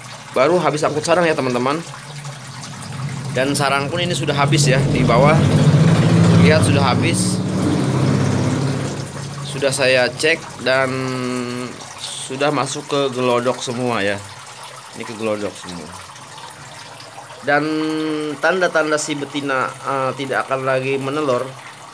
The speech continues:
teman-teman bisa lihat, eh, dari ik-, ekornya itu agak sedikit turun naik dan turun naik. Bahkan si betina ini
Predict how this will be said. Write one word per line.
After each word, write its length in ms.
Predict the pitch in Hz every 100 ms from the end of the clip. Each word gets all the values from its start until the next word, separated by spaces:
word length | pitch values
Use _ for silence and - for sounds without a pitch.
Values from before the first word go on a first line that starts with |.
| -
teman-teman 400 | 143 151 170 185
bisa 240 | 160 151
lihat, 320 | 139 147 165 - - - - -
eh, 160 | 135 131 143
dari 400 | 165 175 127 143
ik-, 240 | - 135
ekornya 400 | 139 151 151 143
itu 240 | 151 147 165 - 143 -
agak 400 | 127 131 127 147
sedikit 560 | 147 139 139 156 151
turun 320 | 135 135 131
naik 240 | 123 135 135 123
dan 240 | 120 123
turun 240 | 123 123
naik. 320 | 123 120 113 - - - - - - -
Bahkan 320 | 120 165 190
si 320 | 175 156 147
betina 400 | 143 139 147 135
ini 400 | 139 170 143 147